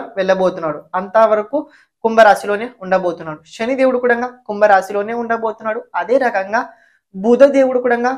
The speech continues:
కుంభరాశిలోనే ఉండబోతున్నాడు ట్వెల్త్ మార్చ్ వరకు. దాంతోపాటు ట్వెల్త్ మార్చ్ రోజున కుజుడు రాశి పరివర్తన వృషభ రాశిని వదిలేసి మిథున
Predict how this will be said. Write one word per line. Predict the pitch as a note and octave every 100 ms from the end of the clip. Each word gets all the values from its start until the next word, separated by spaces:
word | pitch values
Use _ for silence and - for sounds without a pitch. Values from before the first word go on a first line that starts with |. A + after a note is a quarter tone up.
| C4
కుంభరాశిలోనే | A#3 A3+ A#3 G#3+ A3+ A3 A#3 B3 A#3 B3 - F#3+
ఉండబోతున్నాడు | F#3+ F#3+ F3+ F#3 F3+ F#3 C#4+ - _ _ G#3
ట్వెల్త్ | A#3 C#4 C4+ _ F#3
మార్చ్ | F#3 F3+ F3+ E3
వరకు. | E3 D#3+ D#3+ F3
దాంతోపాటు | F#3+ G3+ B3+ A3+ A3 A#3+ C4 - _ _ -
ట్వెల్త్ | G#3+ C4 C4 - G3+
మార్చ్ | G3+ G3+ G#3
రోజున | F#3 F#3 F#3 - - _
కుజుడు | A#3 G3 C4+ A3+ - - _ _ F#3
రాశి | G3+ B3+ A#3
పరివర్తన | A3 G#3+ G3+ G3+ F3 -
వృషభ | F#3 B3+ B3 B3
రాశిని | A3+ A#3+ A3
వదిలేసి | G#3 G3 G3 G3 B3 - G3+
మిథున | G3+ G3 A#3